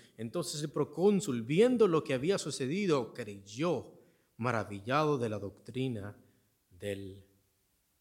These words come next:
Señor. Todo el mundo está lleno de algo. Y tú y yo como cristianos tenemos que estar no llenos de ira, no llenos de mentira, no llenos de rencor,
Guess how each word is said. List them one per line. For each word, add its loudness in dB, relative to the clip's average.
Señor. -20
Todo -2
el -4
mundo -6
está -12
lleno -8
de -10
algo. -18
Y -16
tú -2
y -2
yo 4
como -2
cristianos -4
tenemos -6
que -16
estar -6
no -4
llenos -4
de -12
ira, -2
no 0
llenos -2
de -2
mentira, -2
no -8
llenos -2
de -10
rencor, -4